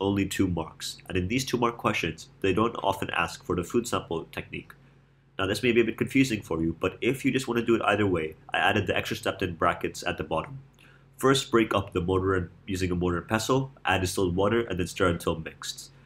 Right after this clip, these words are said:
That will just give you the reassurance that you've covered all the boundaries, but I'm telling you, for two marks,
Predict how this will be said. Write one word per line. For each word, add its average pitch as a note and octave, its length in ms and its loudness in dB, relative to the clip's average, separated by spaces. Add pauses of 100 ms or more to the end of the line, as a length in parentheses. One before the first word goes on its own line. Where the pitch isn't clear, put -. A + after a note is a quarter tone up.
(180)
That G#2+ 200 4
will G#2+ 120 2
just F#2 280 -2 (300)
give A#2 160 6
you A#2 80 4
the G#2 120 4
reassurance G2+ 560 2
that - 240 -4
you've F#2 140 -2
covered F2 380 0
all G2 240 6
the F#2 80 2
boundaries, D#2+ 480 -2
but E2 180 -4
I'm E2+ 80 -4
telling G#2 260 -2
you, F#2+ 120 -2
for - 140 -8
two - 240 -2
marks, G2+ 420 -2